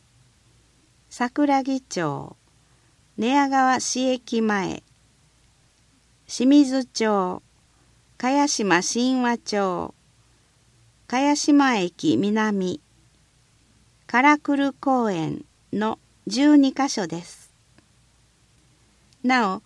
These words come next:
各清掃場所の受付、黄色の旗が目印で手続きをしてください。内容、各自が分別しながらゴミ袋に回収。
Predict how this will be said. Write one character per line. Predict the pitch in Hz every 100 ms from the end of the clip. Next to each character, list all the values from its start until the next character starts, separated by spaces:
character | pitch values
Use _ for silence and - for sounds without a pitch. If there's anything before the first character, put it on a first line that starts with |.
| _ _ _ -
各 | - 196 208 143
清 | - 269 294
掃 | 302 285 277 254
場 | 262
所 | - 254
の | 240 226
受 | 220 240
付、 | 233 - - 190 - _ _ _ _ _ _ _ _ _ -
黄 | 277 285
色 | 302 285
の | 277
旗 | 262 - 277
が | 240 202
目 | 196 233
印 | 262 247 - 170 - _ _
で | 240 247 -
手 | 254
続 | 269 294 277
き | 247 208 202
を | 240
し | -
て | 233
く | 220
だ | 208 202
さ | - 214
い。 | 180 - _ _ _ _ _ _ _ _ _ _ _ _ _ _ _ -
内 | 220 269 277 269
容、 | 240 220 214 _ _ _ _ _ _ _
各 | - 208 -
自 | 247 202
が | 175 190 -
分 | 233 294
別 | 285 294 269
し | 262 254
な | 247
が | 220 185
ら | 180 - -
ゴ | 214 262
ミ | 302
袋 | 302 302 247 196
に | 170 165
回 | - 185 202
収。 | - - 175 160